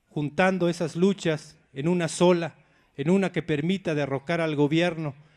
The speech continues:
que permita destruir al sistema y juntos empezar a discutir qué es lo que queremos hacer con este país.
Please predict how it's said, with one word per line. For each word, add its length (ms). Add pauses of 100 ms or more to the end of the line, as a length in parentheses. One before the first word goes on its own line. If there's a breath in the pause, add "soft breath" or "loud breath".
(120 soft breath)
que 120
permita 560
destruir 500
al 120
sistema 680 (400 soft breath)
y 80
juntos 460
empezar 420
a 60
discutir 640 (300 soft breath)
qué 100
es 120
lo 100
que 140
queremos 420
hacer 320 (580)
con 160
este 220
país. 520